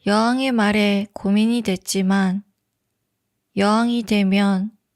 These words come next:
무거운 왕관을 써야 되고 포도도 많이 필요하지 않았기 때문에 여왕이 되고 싶지가 않았다. 알은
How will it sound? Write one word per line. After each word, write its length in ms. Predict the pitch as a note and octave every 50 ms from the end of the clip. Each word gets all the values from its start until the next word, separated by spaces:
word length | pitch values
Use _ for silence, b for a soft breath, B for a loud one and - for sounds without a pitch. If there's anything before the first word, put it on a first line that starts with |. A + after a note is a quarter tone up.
| _ _ _ _
무거운 560 | A3 G#3+ G3 - - A#3 A#3+ A#3+ A#3+ B3 A#3
왕관을 480 | G#3+ F#3+ F#3+ F#3+ F#3 G#3 G#3 G#3 G#3 G3+
써야 340 | - - A#3 A#3+ A#3+ A#3+ A#3
되고 640 | - F#3 F3+ F3 - - F#3 F#3 F3+ F3 G3 G#3+ - _ _ _ _ _ _ _ _ _ _ _ _ _ _ _ _ _ _ _ -
포도도 460 | - C#4 C4+ - C4+ C4 - C4 B3+
많이 340 | B3 G#3+ F#3+ F3+ F3+ F#3+ F#3+
필요하지 640 | - - - C4 C4 C4 B3+ B3 B3 A#3+ - G#3+ F#3+
않았기 440 | D#3+ D#3+ E3 E3+ E3+ - - -
때문에 760 | - - - F#3+ F3+ F3 F3 F3 F3 F3+ F3+ F3 E3 E3 - _ _ _ _ _ _ _ _ _ _ _ _ _ _ _ _ _ _ _ _ _ _ -
여왕이 420 | F3+ F#3 G3 G#3 A3 A#3 A#3 A#3
되고 280 | - G3 F#3+ F#3+ G3+ G#3
싶지가 520 | - - - - - - G3 - G#3+ G#3
않았다. 720 | F#3 E3+ D#3+ D#3 D#3 _ _ - D#3+ D#3+ D#3 E3 F3+ - _ _ _ _ _ _ _ _ _ _ _ _ _ _ _ _ _ _ _ _ _ _ _ _ _ _ _ _ _ _ _ _ _ _ _ _ _ _ _ _ _ _ _ _
알은 680 | - A#3 A3+ A#3 A#3 A#3+ A#3+ A#3+ A#3 A3+ G#3 G#3 A3+